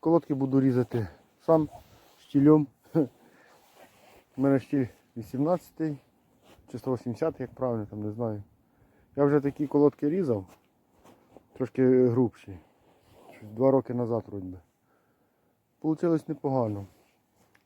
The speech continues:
Ну, цей раз я вам... Поріжу, то покажу. Буду різати, то покажу, як воно виходить.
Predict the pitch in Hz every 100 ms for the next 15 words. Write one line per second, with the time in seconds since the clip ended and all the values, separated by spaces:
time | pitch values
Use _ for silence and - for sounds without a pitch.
0 | - 143 147 - 143 143 143 139 127 120
1 | - _ _ - - - - - 135 139
2 | 139 120 120 110 117 113 95 95 107 120
3 | 131 143 120 - 113 107 - - - 113
4 | 117 107 101 127 - - - 113 117 -
5 | 98 87 -